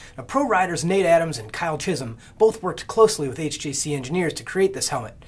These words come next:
and there are two areas where it's easy to tell that this helmet was developed by riders on a track, and not just engineers in a lab. And the first one is the eye port.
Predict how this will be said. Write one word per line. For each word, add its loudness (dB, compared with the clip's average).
and -6
there -6
are -8
two 0
areas 4
where -8
it's -8
easy -4
to -6
tell -6
that -8
this -10
helmet -6
was -12
developed -4
by 4
riders 0
on -6
a -10
track, -2
and -4
not 0
just -6
engineers -2
in -10
a -10
lab. 2
And -14
the -14
first 2
one -2
is -6
the -6
eye 2
port. -12